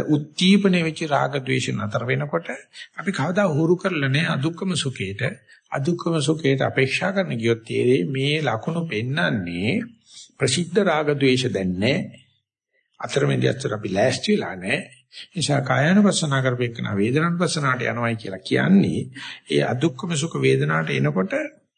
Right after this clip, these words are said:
ලෑස්ති වෙලා යනවා. ඒක දැනගෙන යනවා. ඒකට කියනවා වේදනාසු වේදනානුපස්සී විහෙරති කියලා.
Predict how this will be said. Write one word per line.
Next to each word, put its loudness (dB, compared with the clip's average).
ලෑස්ති 2
වෙලා 0
යනවා. -12
ඒක -2
දැනගෙන 4
යනවා. -2
ඒකට 2
කියනවා -2
වේදනාසු 2
වේදනානුපස්සී 2
විහෙරති 0
කියලා. -14